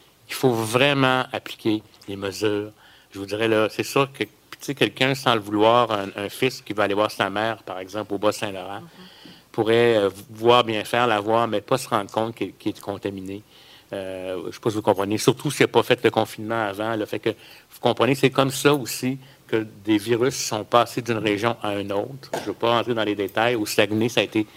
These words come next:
Speaker 1: des éléments de cette nature-là. Donc, je pense que, euh,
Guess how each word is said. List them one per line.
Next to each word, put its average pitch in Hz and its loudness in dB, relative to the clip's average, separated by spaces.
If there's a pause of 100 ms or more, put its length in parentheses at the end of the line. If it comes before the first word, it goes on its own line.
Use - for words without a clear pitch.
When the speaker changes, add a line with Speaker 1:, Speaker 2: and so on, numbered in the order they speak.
(240)
Speaker 1:
des 110 2
éléments 107 2
de - -10
cette - -8
nature-là. 98 -4 (500)
Donc, 113 0 (160)
je 104 -4
pense 120 -2
que, 113 2 (420)
euh, - -8